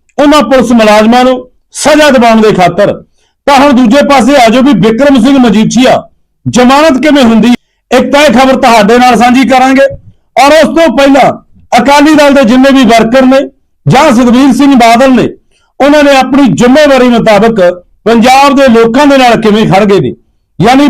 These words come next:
ਭਈਆਂ ਦੇ ਵਿਰੁੱਧ ਉਹਨਾਂ ਨੇ ਆਪਣੀ ਮੁਹਿੰਮ ਰਚ ਦਿੱਤੀ ਹੈ।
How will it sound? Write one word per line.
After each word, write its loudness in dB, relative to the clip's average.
ਭਈਆਂ 0
ਦੇ 2
ਵਿਰੁੱਧ 0
ਉਹਨਾਂ -4
ਨੇ 0
ਆਪਣੀ 0
ਮੁਹਿੰਮ 2
ਰਚ 0
ਦਿੱਤੀ -2
ਹੈ। -4